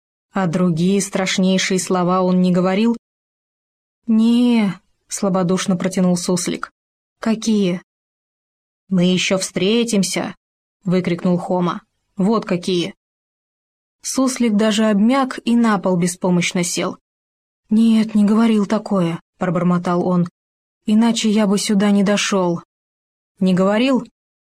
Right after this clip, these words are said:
Тогда все это можно стерпеть», утешал Хома друга.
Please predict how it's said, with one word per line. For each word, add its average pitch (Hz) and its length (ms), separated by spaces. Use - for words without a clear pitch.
Тогда 220 380
все 233 200
это 196 200
можно 185 320
стерпеть», 175 680
утешал 185 480
Хома 180 360
друга. 180 400